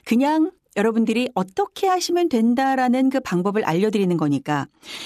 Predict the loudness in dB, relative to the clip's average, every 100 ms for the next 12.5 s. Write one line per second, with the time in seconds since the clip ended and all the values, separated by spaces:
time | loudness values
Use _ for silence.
0 | -16 -4 -2 0 2 2 0 0 0 2
1 | 2 2 2 2 0 0 -2 -4 -2 -6
2 | -6 -16 -20 -6 0 2 4 2 2 2
3 | 0 -2 -4 -4 -4 -2 0 0 0 -2
4 | -4 -6 -12 _ _ _ 0 0 0 0
5 | 2 2 0 0 0 -2 -4 -6 -8 _
6 | _ -2 0 0 0 -4 -6 -8 -4 -2
7 | 0 0 0 2 2 0 -4 -6 -6 -4
8 | -2 0 2 2 0 -2 -2 0 0 0
9 | -4 -18 -20 -8 -2 0 0 2 2 2
10 | 0 0 -4 -6 _ -4 0 2 2 2
11 | 2 2 2 0 0 0 -2 0 0 0
12 | 0 0 0 -2